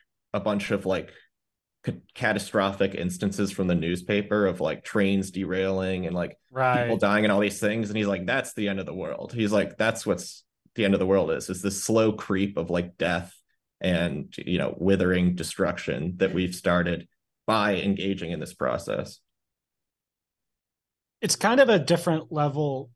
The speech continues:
Speaker 2: of analysis, but, you know, I, I think that what you're describing, like, especially with that specific example, kind of the slow creep, I think that's a really
Speaker 1: Mm-hmm.
Speaker 2: great way of describing it. That,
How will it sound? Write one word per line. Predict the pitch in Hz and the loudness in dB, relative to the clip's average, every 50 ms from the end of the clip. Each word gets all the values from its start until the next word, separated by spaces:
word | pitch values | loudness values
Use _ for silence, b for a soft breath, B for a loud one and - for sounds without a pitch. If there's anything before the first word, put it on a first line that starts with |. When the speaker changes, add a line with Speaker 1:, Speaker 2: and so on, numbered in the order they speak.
| _ - | _ -4
Speaker 2:
of | 208 170 147 | -2 0 2
analysis, | 156 143 139 135 143 147 151 156 156 - - 180 170 - - | 2 2 2 2 2 2 0 0 -2 -4 -6 -4 -6 -6 -4
but, | - 165 156 147 143 - _ _ _ _ _ | 0 0 0 0 -2 -4 _ _ _ _ _
you | 233 185 160 | -6 -4 -2
know, | 143 139 | -2 -2
I, | 147 165 - - 208 220 - - | -2 -4 -4 -2 -2 -2 0 2
I | 196 165 | 0 0
think | - - - 175 185 175 - - | 0 -2 -2 -2 -2 -2 -2 0
that | 190 185 165 156 147 143 139 - _ _ _ _ _ _ _ | 0 2 2 2 2 0 -2 -6 _ _ _ _ _ _ _
what | - 160 165 | -10 -8 -4
you're | 147 156 151 | -2 0 0
describing, | 156 147 - - 147 143 139 135 147 143 135 135 131 | 2 0 0 0 0 0 0 0 -2 -4 -4 -4 -6
like, | 127 127 123 120 120 - _ _ _ - | -6 -6 -8 -10 -12 -18 _ _ _ -8
especially | 185 170 - 233 220 - - 190 | -6 -2 4 4 4 4 4 2
with | 147 156 151 - | 2 0 -2 0
that | 156 135 139 123 - | 0 0 0 -2 -4
specific | - - - - 147 131 139 131 | -10 -8 -6 -6 -6 -6 -4 -4
example, | 127 107 - 123 120 117 107 117 117 - - - 131 123 | -4 -6 -6 -8 -6 -8 -8 -10 -12 -12 -12 -10 -10 -10
kind | 120 - 131 127 | -8 -8 -8 -8
of | 120 123 | -6 -4
the | 120 | -2
slow | - - - - - 147 139 143 139 127 | -2 0 0 -2 -2 -2 0 -2 -2 -2
creep, | 107 - - - 131 120 113 110 - | -4 -10 -10 -10 -8 -8 -8 -10 -12
I | 127 | -12
think | - 135 131 | -10 -8 -8
that's | 131 127 - | -6 -6 -6
a | 127 120 117 117 117 b b b b b _ _ - | -6 -6 -8 -10 -12 b b b b b _ _ -2
really | 147 151 143 139 127 120 | 0 0 2 2 0 -2
Speaker 1:
Mm-hmm. | 120 - _ _ _ - 123 | -6 -14 _ _ _ -20 -8
Speaker 2:
great | 120 131 131 127 123 120 120 120 _ _ _ _ 151 | -6 -4 -4 -4 -4 -8 -10 -14 _ _ _ _ -10
way | 139 135 131 127 | -6 -4 -4 -4
of | 120 - | -4 -6
describing | 123 - - - 131 127 127 123 131 127 | -6 -8 -8 -4 -4 -4 -4 -4 -6 -10
it. | 127 127 | -8 -4
That, | 156 160 156 | -4 -4 -4